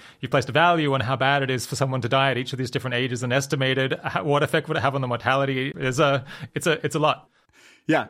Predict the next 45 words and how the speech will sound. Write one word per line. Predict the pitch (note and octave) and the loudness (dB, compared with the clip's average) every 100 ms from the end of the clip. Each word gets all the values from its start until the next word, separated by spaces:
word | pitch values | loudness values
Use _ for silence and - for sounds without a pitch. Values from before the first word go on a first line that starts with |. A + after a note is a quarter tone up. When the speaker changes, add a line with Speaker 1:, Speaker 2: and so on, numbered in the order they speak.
| - | -2
Speaker 2:
it's | G3 | 0
a | |
lot. | F3 E3+ | 2 4
I | |
mean, | F#3 | 2
I'll | F3+ | 2
say | F3 F3 | 2 2
one | D#3 G3 | 2 2
of | |
the | E3+ | 0
things | E3+ D#3 C3+ | 0 0 0
that | C3 | -2
we'd | C#3 | 0
like | C3+ C3 | 0 -2
to | C#3 | -2
improve | B2 C#3 A#2+ | -2 -2 0
a | |
lot | A#2+ C3+ | 0 0
on | A2 A2 A2 B2 | 0 -4 -6 -6
is | C#3 A#2+ A2+ G#2 - _ _ _ _ | -2 -2 -2 -8 -14 _ _ _ _
making | B2+ C#3 C#3 D3 | -2 0 0 0
that | C3 B2 | 0 0
information | B2 B2 B2+ B2 C#3 A#2+ A2+ A#2 _ _ _ _ - | -2 -2 -2 -2 -2 -2 -2 -6 _ _ _ _ -8
easier | F3+ D3 C3+ C#3+ C#3 | -4 -2 0 0 0
to | C#3+ | -4
consume | C3 C3 C#3 C#3+ B3 | -4 -4 0 -2 -2
for | - C#3+ | -4 -4
someone | D3+ C#3 B2+ | -2 0 0
like | A#2 | 0
you, | D3 E3+ | 2 2
and | E3 A2+ | 2 0
maybe | B2+ D3+ | -2 -4
for | C3 A#2+ | -6 -6
people | C3+ C#3+ C#3+ D3 _ - | -4 -4 -4 -6 _ -4
like | C#3 C3 | -2 -2
those | C3 C3 C3 | -2 0 0
who | C3+ | -2
are | B2+ | -2
listening | B2 C#3+ C3 B2 | -2 -2 -2 -2
to | A#2+ | -2
this | A#2+ A#2+ | -4 -4
episode. | B2 C3+ D#3 D#3 D3+ - - - | -8 -4 -2 -2 -4 -16 -14 -2
We | C#3+ | 2
ran | D3 D3+ | 2 2
the, | C#3+ B2+ A#2+ | 2 2 2